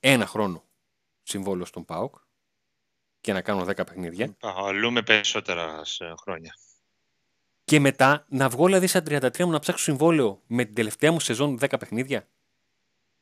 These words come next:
Speaker 1: Πού θα βρω, τι θα κάνω.
Speaker 2: Πιστεύω στην Αστρία μπορεί να βρει ούτως ή άλλως κάτι. Ε, ο Σβάπ. Ε, όλα δείχνουν ότι θα
Speaker 1: Ο
Speaker 2: αποτελέσει
Speaker 1: Σβάπ δεν είναι κα-,
Speaker 2: παρελθόν.
Speaker 1: ο, ο Σβάπ δεν είναι κακός παίκτης.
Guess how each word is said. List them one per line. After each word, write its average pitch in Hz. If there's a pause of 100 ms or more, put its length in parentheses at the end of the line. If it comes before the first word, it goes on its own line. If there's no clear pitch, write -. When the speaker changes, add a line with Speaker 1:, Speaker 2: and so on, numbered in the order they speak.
(580)
Speaker 1:
Πού 143
θα 113
βρω, - (320)
τι 120
θα 107
κάνω. 82 (2500)
Speaker 2:
Πιστεύω 104
στην -
Αστρία 110
μπορεί 104
να 87
βρει 82
ούτως -
ή -
άλλως 85
κάτι. - (880)
Ε, 98 (600)
ο 95
Σβάπ. 110 (640)
Ε, -
όλα 143
δείχνουν 151
ότι 143
θα 131
Speaker 1:
Ο 135
Speaker 2:
αποτελέσει 139
Speaker 1:
Σβάπ 185
δεν 180
είναι 208
κα-, 165
Speaker 2:
παρελθόν. 127
Speaker 1:
ο, 131
ο 123
Σβάπ 147
δεν 165
είναι 175
κακός -
παίκτης. -